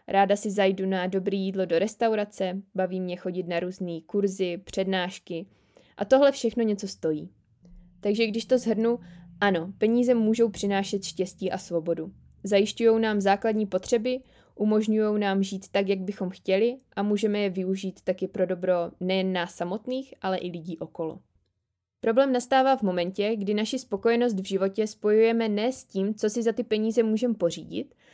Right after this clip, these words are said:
ale s těma penězma samotnýma a hlavně s jejich množstvím. Když se zaměříme jenom na to, vydělat co nejvíc za co nejkratší čas, neustále svůj příjem navyšovat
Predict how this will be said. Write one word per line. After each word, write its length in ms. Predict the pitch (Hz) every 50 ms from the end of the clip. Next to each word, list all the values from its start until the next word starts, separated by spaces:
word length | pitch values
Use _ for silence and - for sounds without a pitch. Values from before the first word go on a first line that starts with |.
| - _ _ _
ale 160 | 220 233 262
s 60 | 254
těma 220 | - 269 269 277 269
penězma 440 | 262 220 214 214 220 220 220 214 202
samotnýma 720 | - - 180 180 175 180 - 185 170 160 156 156 - - _ _ _ -
a 40 |
hlavně 340 | 175 180 196 190 190 202 196
s 80 | 190 202
jejich 200 | 202 196 196 196
množstvím. 680 | 185 170 170 170 - - - - 160 151 156 190 - _ _ _ _ _ _ _ _ _ _ _ _ _
Když 160 | - 208 208
se 100 | - 262
zaměříme 520 | 226 240 233 233 233 240 - 247 240 240 240
jenom 280 | 240 247 247 247 233
na 100 | 208 185
to, 220 | 190 - 208 208 196
vydělat 440 | 190 214 196 226 233 233 240 240 -
co 100 | - 233
nejvíc 680 | 208 196 196 208 196 196 226 233 240 247 247 - - _ _ _ _
za 180 | 185 190 202 190
co 160 | 190 - 202
nejkratší 600 | 185 185 196 214 208 - 247 220 - - - -
čas, 420 | - - 196 185 196 - - - - _ _ _ _ _
neustále 560 | 196 208 220 240 233 - - 247 233 233 233 233
svůj 240 | - - 226 226
příjem 360 | 202 - - 226 226 220 202 190
navyšovat 600 | 180 175 208 208 - 233 226 233 247 262 254